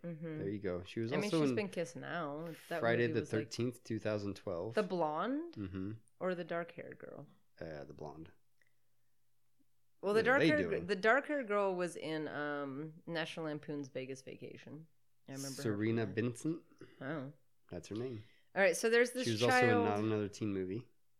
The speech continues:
Speaker 1: Mm.
Speaker 2: And Power Rangers: Lost Galaxy.
Speaker 1: We never saw that.
Speaker 2: Nope.
Speaker 1: <laughs>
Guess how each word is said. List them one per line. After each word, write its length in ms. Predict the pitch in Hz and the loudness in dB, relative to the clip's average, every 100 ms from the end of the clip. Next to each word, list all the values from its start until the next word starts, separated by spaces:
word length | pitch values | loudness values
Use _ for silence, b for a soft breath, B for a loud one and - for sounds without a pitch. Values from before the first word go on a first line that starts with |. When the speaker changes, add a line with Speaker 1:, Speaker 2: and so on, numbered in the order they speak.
| _ _ - | _ _ -12
Speaker 1:
Mm. 280 | 139 139 139 | -10 -8 0
Speaker 2:
And 260 | 143 180 180 | 2 2 2
Power 260 | - 277 202 | 4 8 10
Rangers: 760 | 180 160 147 120 92 82 - - | 10 8 8 6 4 -4 -12 -8
Lost 320 | 113 139 156 - | 4 4 4 2
Galaxy. 480 | 104 82 - - - - _ - _ - | 2 0 -8 -12 -12 -18 _ -20 _ -12
Speaker 1:
We 60 | 160 | -10
never 200 | 151 151 | -10 -12
saw 180 | - - | -12 -14
that. 120 | - - - | -16 -12 -8
Speaker 2:
Nope. 800 | 87 - _ _ - 185 202 | -8 -10 _ _ -8 -4 -6
Speaker 1:
<laughs> 80 | - | -6